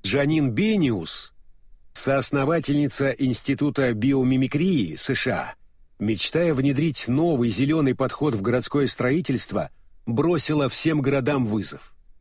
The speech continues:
Она предлагает следующее. Поскольку города занимают территории,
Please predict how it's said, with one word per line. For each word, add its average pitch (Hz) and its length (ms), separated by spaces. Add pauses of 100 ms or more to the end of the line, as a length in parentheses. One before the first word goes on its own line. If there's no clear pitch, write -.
(300)
Она 151 300
предлагает 143 500
следующее. - 640 (440)
Поскольку 165 500
города 143 420
занимают 135 540
территории, 135 720